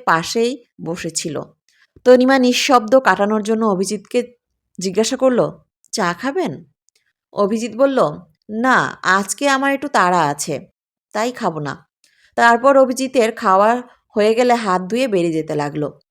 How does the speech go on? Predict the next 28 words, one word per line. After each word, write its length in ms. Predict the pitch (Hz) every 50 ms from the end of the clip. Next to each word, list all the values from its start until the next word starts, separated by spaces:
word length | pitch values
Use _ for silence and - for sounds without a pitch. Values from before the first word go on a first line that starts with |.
| _
পিছন 300 | - 202 190 - 190 185
থেকে 180 | 185 214 208 226
তনিমা 460 | 220 208 196 196 208 214 226 240 240 - - - _ -
অভিজিৎকে 540 | 240 240 240 240 262 269 - - - 285 269
বলল, 580 | 226 190 190 202 226 226 220 175 147 156 - - -
"আপনার 260 | 202 233 240 269 269
ব্যাগটা 640 | 233 202 220 208 208 208 - - 254 254 254 254 254
নিন।" 440 | 247 226 180 151 143 - - 175 180 - -
বলতে 380 | 202 185 196 208 208 208 254 262
বলতে 380 | 247 285 294 285 294 277 220 196
তনিমা 520 | 190 220 208 202 202 208 214 233 247 254
অভিজিতের 580 | - - 190 180 202 185 202 - 247 247 - 196
দিকে 360 | 240 233 226 220 185 202 214
ব্যাগটা 460 | 196 180 165 170 165 - - 220 226
দিতে 280 | 202 185 175 - 202 190
যাবে, 440 | 233 233 214 190 180 196 - - _ -
এমন 240 | 226 240 285 302
সময় 300 | 302 - 320 302 311 311
কার্পেটে 520 | 302 - 240 214 214 214 220 247 240 262 247
পা 320 | 247 - 208 190 180 180
বেঁধে 520 | 180 214 220 208 202 226 170 165 - _ _ _ _ _ _ _ _ -
পড়ে 220 | 240 247 254 262
যাওয়ার 240 | 240 277 269 269 262
আগেই 420 | 233 202 190 185 180 226 254 277
অভিজিৎ 440 | 247 196 175 202 208 208 233 247 254 - _ _ _ _ -
ওকে 240 | 226 226 233 247 220
ধরে 280 | - 190 160 156 151
নেয়। 200 | 147 135 139 -